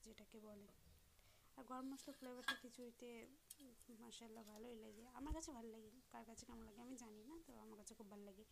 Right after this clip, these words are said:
এই তো ঝটপট খিচুড়ি, প্রেশার কুকারে খিচুড়ি রান্না, শুধু সব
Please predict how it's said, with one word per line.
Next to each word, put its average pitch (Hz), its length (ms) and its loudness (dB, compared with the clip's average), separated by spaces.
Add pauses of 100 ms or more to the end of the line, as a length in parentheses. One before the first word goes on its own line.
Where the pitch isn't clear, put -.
(1000)
এই 302 100 4
তো 269 240 2 (1400)
ঝটপট 233 440 -4
খিচুড়ি, 240 320 2
প্রেশার 269 320 6
কুকারে 285 300 2
খিচুড়ি 277 360 2
রান্না, 269 380 4 (680)
শুধু 339 400 8 (200)
সব 262 100 2